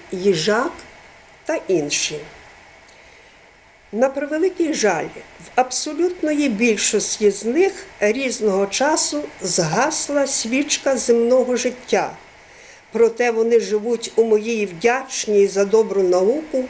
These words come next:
пам'яті. На факультеті періоду мого навчання не було бібліотеки і зали самостійної роботи. Зате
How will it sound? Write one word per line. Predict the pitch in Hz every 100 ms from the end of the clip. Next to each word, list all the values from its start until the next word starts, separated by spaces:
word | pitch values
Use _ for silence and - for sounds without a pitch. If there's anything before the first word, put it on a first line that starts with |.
| - -
пам'яті. | 165 156 151 - 156 151 - - - - - - - - - -
На | 196 247
факультеті | 277 277 294 294 381 403 220 196
періоду | - 240 254 240 220 214 233
мого | 226 220
навчання | 226 208 - 208 170 160 156 160 - - - - -
не | 226 233
було | 262 294 339 349 -
бібліотеки | 185 202 202 196 185 - 160 165 254 339 349 - - - 254
і | 240
зали | - 220 220 240 302 349
самостійної | - 226 214 208 - 220 226 233 233 247 254 - - -
роботи. | 226 240 208 208 156 - - - - - - - -
Зате | 165 214 220 202 196